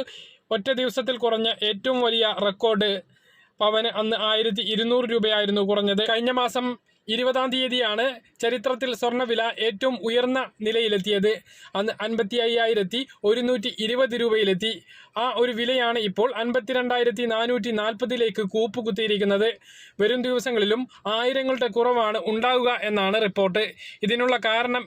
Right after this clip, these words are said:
ഇതാണ്. People's Bank of China വൻതോതിലുള്ള സ്വർണ്ണക്കട്ടി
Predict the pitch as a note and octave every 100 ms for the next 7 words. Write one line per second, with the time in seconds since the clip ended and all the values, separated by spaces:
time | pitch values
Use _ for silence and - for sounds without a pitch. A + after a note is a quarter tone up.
0 | G3 G3 F#3+ G#3+ - - A3+ G3+ C4 B3+
1 | F#3 G3 A#3 A#3+ B3+ B3 - - A3 G3+
2 | G3 D4 - - A3 B3+ C4 B3+ A#3+ A3
3 | A3+ - - A3 B3+ B3+ B3+ B3+